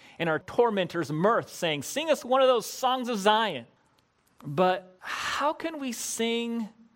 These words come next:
the Lord's song in a foreign land? Had God forgotten his people? Was this it?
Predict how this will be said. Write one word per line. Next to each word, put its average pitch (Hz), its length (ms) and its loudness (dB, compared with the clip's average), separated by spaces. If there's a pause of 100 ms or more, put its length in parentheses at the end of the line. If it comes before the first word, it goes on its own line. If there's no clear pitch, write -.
(460)
the 160 80 0
Lord's 165 520 0
song 107 540 -6 (640)
in 147 140 -4
a 123 60 -6
foreign 160 460 -2
land? 117 580 -6 (1500)
Had 147 240 -4
God 208 260 2
forgotten 175 560 -2
his 165 160 -8
people? 170 480 -10 (2250)
Was 151 220 -2
this 277 260 0
it? - 240 2